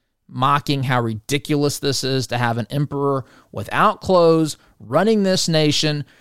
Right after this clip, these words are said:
Repeat the line. He's reading instructions on the teleprompter. When I, when I was, uh, doing our television show, I would, our monologues, I would have, I would have on a teleprompter, which was foreign to me.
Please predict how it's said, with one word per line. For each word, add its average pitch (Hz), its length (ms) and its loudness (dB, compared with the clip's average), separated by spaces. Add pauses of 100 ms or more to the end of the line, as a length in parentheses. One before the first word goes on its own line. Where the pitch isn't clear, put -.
(140)
Repeat 202 480 0
the 208 80 0
line. 156 420 2
He's 143 240 0
reading 240 600 0 (440)
instructions 175 720 0
on 170 120 2
the 160 80 0
teleprompter. 131 640 0
When 156 140 0
I, 208 240 0 (540)
when 151 140 -2
I 175 140 2
was, 170 400 0
uh, 143 260 4
doing 180 360 2
our 175 120 4
television 131 500 2
show, 120 240 0
I 123 120 0
would, 127 340 -2 (360)
our 131 140 0
monologues, 151 680 2
I 131 100 0
would 131 140 -2
have, 131 460 -4 (340)
I - 120 -4
would 143 120 0
have 131 180 -2
on 131 100 -4
a 123 40 -6
teleprompter, 113 800 -4 (300)
which - 180 -12
was 139 160 -2
foreign 214 480 -2
to - 100 -6
me. 101 240 -8